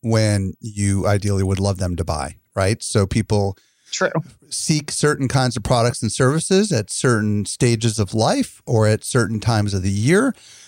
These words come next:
Speaker 1: or after certain kinds of events have happened. For example, move to a new town, or, you know, just started a business, dot, dot, dot, dot, dot, right? So Facebook ads allow you the opportunity to be in front of these people, presumably as they are just living their life on Facebook,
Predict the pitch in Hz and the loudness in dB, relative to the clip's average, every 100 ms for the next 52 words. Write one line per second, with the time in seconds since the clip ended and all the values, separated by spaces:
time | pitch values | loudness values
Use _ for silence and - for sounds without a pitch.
0 | _ 123 120 120 117 - 110 - 127 110 | _ 0 2 2 0 0 -2 0 0 0
1 | 107 107 - 117 107 104 101 107 180 - | -2 -4 -2 0 0 0 2 2 2 0
2 | 175 170 165 180 185 - - 120 104 113 | 0 2 2 0 -2 -4 -6 -6 -2 -2
3 | 104 113 104 101 - 98 92 - 170 160 | 0 0 0 0 0 0 0 2 2 2
4 | 156 160 - - - _ - 113 107 107 | 0 -2 -10 -20 -20 _ 0 2 4 4
5 | 107 104 104 110 104 98 117 - 117 104 | 4 2 2 2 2 0 0 2 2 2
6 | 98 147 156 156 151 - 131 107 101 - | 2 2 2 2 0 0 -2 0 -2 0
7 | 90 - 87 - 123 131 - 117 131 - | -2 -2 -4 -2 0 0 2 2 0 -4
8 | - - - - 131 123 117 110 95 147 | -20 -20 -14 0 4 6 4 2 0 0
9 | 185 - 131 107 113 110 104 113 117 113 | 0 0 0 0 0 0 0 0 2 2
10 | 107 107 101 110 - 127 113 110 101 117 | 2 2 0 -4 0 2 2 0 0 -2
11 | 104 107 101 95 151 165 131 98 98 - | 0 0 0 0 0 0 -2 -2 -2 -2
12 | 107 92 92 131 - _ _ _ _ - | -4 0 0 0 -2 _ _ _ _ 0
13 | 123 113 110 107 107 104 101 101 110 104 | 2 4 2 2 2 2 2 0 0 0
14 | 87 92 101 101 101 113 110 104 101 107 | 2 0 0 -2 0 0 2 2 4 2
15 | 101 110 90 - 156 - 104 95 | 0 -2 -2 0 -2 0 0 0